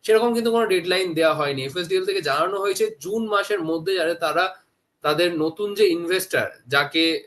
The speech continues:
যার সাপোর্ট নিয়েই মোহামেডান আইএসএল এ খেলবে, সেটা যাতে তারা সেটেল করে নিতে পারে, যাতে, কারণ একটা ইনভেস্টর ছাড়া আইএসএল এ খেলা সত্যিই পসিবল না মোহামেডানের মতন ক্লাবের জন্য। তো আপাতত তারা কিন্তু খোঁজ চালাচ্ছে, বেশ কয়েকটা ইনভেস্টরের সাথে কথাবার্তা বলেছে, আর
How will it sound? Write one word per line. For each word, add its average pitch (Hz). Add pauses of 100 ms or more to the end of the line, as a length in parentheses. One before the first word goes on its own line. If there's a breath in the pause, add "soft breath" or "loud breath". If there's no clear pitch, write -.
(140)
যার 151
সাপোর্ট 160
নিয়েই 165
মোহামেডান 156
আইএসএল 151
এ 170
খেলবে, 160 (420 loud breath)
সেটা 202
যাতে 220 (160)
তারা 180 (280)
সেটেল 185
করে 196
নিতে 190
পারে, 165 (160)
যাতে, 135
কারণ 160
একটা 160
ইনভেস্টর 170
ছাড়া 202
আইএসএল 160
এ 180
খেলা 185
সত্যিই 208
পসিবল 165
না 127
মোহামেডানের 147
মতন 147
ক্লাবের 135
জন্য। 156 (360 soft breath)
তো 214
আপাতত 233
তারা 214
কিন্তু 233
খোঁজ 214
চালাচ্ছে, 143
বেশ 196
কয়েকটা 196
ইনভেস্টরের 185
সাথে 185
কথাবার্তা 170
বলেছে, 170
আর 175